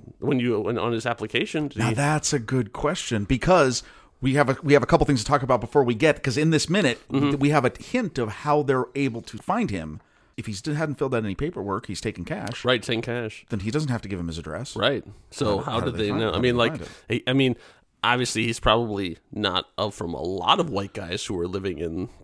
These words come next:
Speaker 2: this area of the favela in, in Rio de Janeiro, but the chances are, I mean, there's, there's really probably a small pool.
Speaker 1: Right. Or we're playing a little bit again with time in
Speaker 2: Yeah.
Speaker 1: that some surveillance has taken place before this operation has gone underway.
Speaker 2: Right. Yeah, exactly. Like, they, they have a man on the ground or whatever. So
Speaker 1: Now,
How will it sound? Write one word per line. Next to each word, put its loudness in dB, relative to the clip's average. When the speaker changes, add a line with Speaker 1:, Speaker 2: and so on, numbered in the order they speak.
Speaker 2:
this -4
area 0
of -6
the -4
favela -4
in, -6
in -8
Rio -6
de -8
Janeiro, -2
but 2
the -6
chances -10
are, -4
I -4
mean, -8
there's, -10
there's -8
really 0
probably -4
a -8
small 0
pool. -2
Speaker 1:
Right. -4
Or 8
we're 6
playing 4
a 2
little 4
bit 2
again 0
with -4
time 0
in 2
Speaker 2:
Yeah. -4
Speaker 1:
that -2
some -4
surveillance -2
has -8
taken -6
place -6
before -6
this -4
operation -6
has -8
gone -8
underway. -6
Speaker 2:
Right. -2
Yeah, -2
exactly. -6
Like, -8
they, -2
they -6
have -8
a -6
man -4
on -8
the -12
ground -12
or -6
whatever. -14
So 0
Speaker 1:
Now, 4